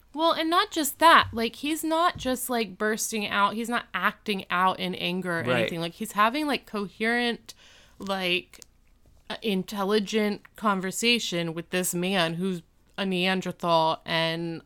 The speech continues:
Speaker 1: just awful.
Speaker 2: Mm-hmm.
Speaker 1: Like, he's, he's like, "What? What do you mean?" Like,
Speaker 2: Yeah.
Speaker 1: he's just awful. They
Speaker 2: Yeah.
Speaker 1: need to just cut him out of the show completely.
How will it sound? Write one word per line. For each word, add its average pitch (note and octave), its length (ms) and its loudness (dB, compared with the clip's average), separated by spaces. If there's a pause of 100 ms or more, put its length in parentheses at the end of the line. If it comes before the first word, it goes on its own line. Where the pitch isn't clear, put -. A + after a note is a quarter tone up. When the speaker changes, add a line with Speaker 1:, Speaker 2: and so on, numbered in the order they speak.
(220)
Speaker 1:
just - 320 -6
awful. E3 500 -2
Speaker 2:
Mm-hmm. C3 100 -4
Speaker 1:
Like, F#3+ 320 4
he's, G3+ 400 -2 (260)
he's A3+ 160 2
like, A#3 120 2
"What? G3 320 6
What A3 160 8
do A#3+ 60 6
you C4 120 6
mean?" F#3 640 2 (440)
Like, B3 140 2
Speaker 2:
Yeah. - 140 -2 (540)
Speaker 1:
he's C#4 280 0
just D#4 240 0
awful. - 640 0 (140)
They D3 120 4
Speaker 2:
Yeah. A#3+ 60 6
Speaker 1:
need C4 160 4
to D4+ 80 -4
just D4 200 -4
cut C#4+ 200 0
him C4+ 160 2
out A#3 140 4
of A#3 40 2
the A3+ 60 2
show G#3+ 240 0
completely. F#3 720 -6